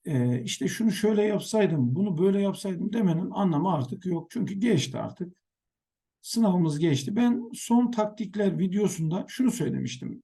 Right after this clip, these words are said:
Gözünüzün kesmediği soruyu atlayın. Bu sınavda da eğer I Q'dan tablo sorusu ve iki tane terazi sorusu varmış. Terazi sorularını atlayıp en sona bıraktıysanız sınavınız iyi geçmiştir. Ama buralarda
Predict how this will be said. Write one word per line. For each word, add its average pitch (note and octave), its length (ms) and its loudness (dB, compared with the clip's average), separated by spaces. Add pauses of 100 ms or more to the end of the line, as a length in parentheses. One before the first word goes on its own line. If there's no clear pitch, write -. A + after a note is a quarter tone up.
(140)
Gözünüzün G3+ 520 2
kesmediği F#3 540 -2
soruyu - 380 -2
atlayın. - 600 -4 (580)
Bu A#3+ 80 4
sınavda A#3+ 560 4
da F3+ 260 -2
eğer G3+ 480 2 (360)
I G3+ 220 2
Q'dan F3+ 640 -2
tablo F#3+ 440 2
sorusu C3 640 -6 (1120)
ve G3+ 340 0
iki A#3 220 -4
tane G3+ 320 4
terazi G3 440 4
sorusu C#3 460 -4
varmış. - 460 -4
Terazi A#3 560 2
sorularını D3+ 640 2 (140)
atlayıp E3 640 -2
en B3 180 4
sona F3 380 0
bıraktıysanız G#3+ 720 -2
sınavınız F#3+ 460 2
iyi C#3+ 120 2
geçmiştir. - 680 -8
Ama A3 280 2
buralarda E3+ 600 0